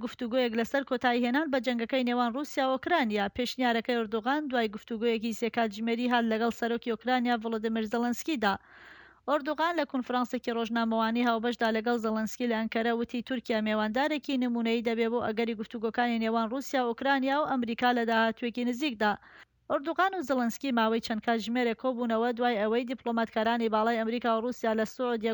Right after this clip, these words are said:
کۆبوونەوە بە مەبەستی ئەنجامدانی یەکەمین گفتوگۆی ئاسبەرزی نێوان دوو وڵاتەکە لە دوای داگیرکاریەکەی رووسیاوە لە ئوکرانیا. کەمپەینی ئازادی بۆ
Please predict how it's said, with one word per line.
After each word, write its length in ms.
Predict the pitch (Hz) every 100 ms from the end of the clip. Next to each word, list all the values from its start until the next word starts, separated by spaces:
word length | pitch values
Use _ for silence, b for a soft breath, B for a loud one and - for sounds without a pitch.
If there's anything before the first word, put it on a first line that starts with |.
| 220
کۆبوونەوە 480 | 262 247 240 233 262
بە 80 | 294 294
مەبەستی 440 | 294 320 - 302
ئەنجامدانی 680 | 277 277 269 254 262 269 262
یەکەمین 420 | 254 277 262 311 294
گفتوگۆی 540 | 269 - 240 262 262 226
ئاسبەرزی 560 | 226 - 254 233 240
نێوان 240 | 226 233 233
دوو 140 | 226 214
وڵاتەکە 500 | 214 214 226 - 277 294
لە 80 | 247 208
دوای 260 | 214 220 226
داگیرکاریەکەی 800 | 220 226 214 220 214 247 247 233
رووسیاوە 640 | 302 - - 269 233 254 285 285
لە 60 | 277
ئوکرانیا. 560 | 294 330 277 208 196 202 _ b b b b -
کەمپەینی 520 | 339 349 370 381 349 285
ئازادی 400 | 247 240 233
بۆ 60 | 262